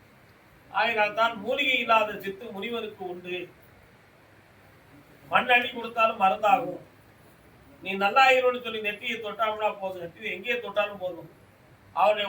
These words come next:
உணர்வு அறைகளுக்குள்ளே நல்ல உணர்வுகள் புகுந்து அந்த பிராண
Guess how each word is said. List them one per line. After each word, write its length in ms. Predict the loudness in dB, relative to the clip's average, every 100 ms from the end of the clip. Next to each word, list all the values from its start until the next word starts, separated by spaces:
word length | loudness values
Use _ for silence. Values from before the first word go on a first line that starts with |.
| 0
உணர்வு 240 | 2 4 2
அறைகளுக்குள்ளே 540 | 2 -2 -2 -4 -6 -4
நல்ல 140 | -4 -4 -2
உணர்வுகள் 440 | -2 -4 -12 -12
புகுந்து 340 | -12 -12 -10 -12 -12 -20 _ _ -12
அந்த 180 | -8 -4 -2
பிராண 180 | 2 2